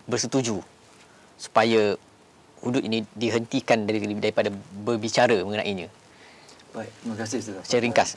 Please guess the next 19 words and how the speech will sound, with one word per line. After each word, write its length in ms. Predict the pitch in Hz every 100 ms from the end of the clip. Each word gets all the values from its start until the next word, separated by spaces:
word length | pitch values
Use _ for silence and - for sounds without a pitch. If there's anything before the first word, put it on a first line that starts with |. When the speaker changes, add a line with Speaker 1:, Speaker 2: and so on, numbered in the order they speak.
| -
Speaker 2:
Ya, 320 | 113 104 92 87
saya 400 | - 110 110 107 - - - - - - -
<clears throat> 160 | 214 135 107 107 - - - -
Assalamualaikum 600 | - 113 101 92 92 95
warahmatullahi 400 | 85 90 - 90
wabarakatuh. 360 | - - - - - - - - - -
Saya 160 | -
mulakan 400 | 175 196 175 127
dengan 160 | 117 107
menyebut 400 | 104 104 98 - - _
betapa, 500 | 107 110 107 101 107 101 95 92 90 104 - - - - -
eh, 360 | - - - - - - - - - - - _ _ _ _ 110 107
isu 400 | - 104 95 92 -
hudud 240 | 110 107 98
ini 400 | 98 95 95 -
telah 320 | 95 92 - -
kembali 640 | - 98 90 90 92 95 92
ke 160 | -
pentas, 720 | - 95 85 90 - - -